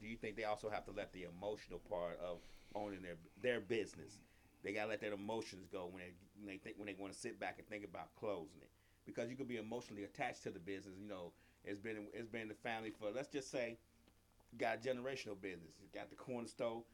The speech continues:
been in, been in the family since granddaddy opened it in nineteen forty-four, you know what I'm saying?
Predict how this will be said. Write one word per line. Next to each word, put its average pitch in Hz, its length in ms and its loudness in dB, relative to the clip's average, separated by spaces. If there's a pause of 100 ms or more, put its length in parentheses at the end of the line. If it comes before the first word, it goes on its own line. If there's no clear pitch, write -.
(160)
been 113 140 -2
in, - 60 -4 (460)
been 131 140 6
in 120 80 -2
the 110 60 -4
family 123 360 0
since 117 240 -4
granddaddy 120 480 4
opened 120 300 2
it 113 100 0
in 110 100 -2
nineteen 120 540 0
forty-four, 123 580 4 (300)
you 113 80 -6
know 113 60 2
what 113 60 2
I'm - 0 -
saying? 113 420 0